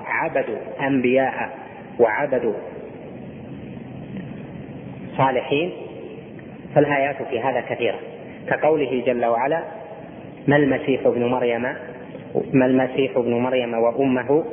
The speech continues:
ما المسيح ابن مريم إلا رسول قد خلت من قبله الرسل وأمه صديقة كان يأكلان الطعام".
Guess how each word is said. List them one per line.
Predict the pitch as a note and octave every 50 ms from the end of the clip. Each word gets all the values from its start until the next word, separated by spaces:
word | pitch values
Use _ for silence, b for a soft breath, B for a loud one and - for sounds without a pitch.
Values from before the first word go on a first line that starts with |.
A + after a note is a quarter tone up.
| - - - - - - - -
ما | - C#3
المسيح | C#3+ C#3 C#3 C3 - C#3 C3+ -
ابن | C3+ B2 B2
مريم | B2 B2+ C3 C3 C3 B2 B2
إلا | B2 B2 C3 B2 B2 A#2+ A#2+ A#2
رسول | A#2 A#2 - C#3+ C3+ A#2+ A#2 A2+
قد | - B2 -
خلت | - - C#3 C3+ B2+ A#2+ - C3
من | A#2+ A#2+
قبله | - B2 B2 B2 A#2+ A#2+
الرسل | A#2 A#2 D3 D3 - B2 G#2 A2
وأمه | A2+ - - C3+ C#3 C3+ B2 A#2 A#2+ A#2
صديقة | A2+ - A#2+ A2+ A#2+ C#3 D3 C#3+ - E3 - B B B B B B -
كان | - C3+ C3 C3+
يأكلان | B2+ A#2+ B2 B2 A#2 - - B2 A#2+ B2 A#2
الطعام". | A2+ - - B2 G#2+ A#2 B2+